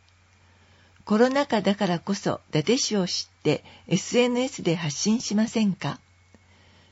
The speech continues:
皆さんの力で話題を。キツナイ。柳川八幡神社のフクロウを撮りに、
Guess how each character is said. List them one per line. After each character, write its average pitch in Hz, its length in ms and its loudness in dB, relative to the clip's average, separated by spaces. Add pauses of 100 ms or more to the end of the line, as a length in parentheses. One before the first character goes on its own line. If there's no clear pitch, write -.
(100)
皆 220 240 6
さ 254 180 0
ん 196 120 4
の 160 100 2
力 175 440 -2
で - 200 -2
話 139 160 -2
題 196 320 2
を。 156 220 -2 (580)
キ - 140 -12
ツ 214 140 -2
ナ 151 180 2
イ。 - 100 -14 (1600)
柳 202 280 4
川 269 220 2
八 226 300 -4
幡 262 320 -4
神 226 260 -4
社 175 140 0
の 160 160 -2
フ - 140 -18
ク 294 120 2
ロ 240 220 4
ウ 180 80 0
を 165 80 2
撮 190 180 -2
り 170 140 0
に、 135 200 -4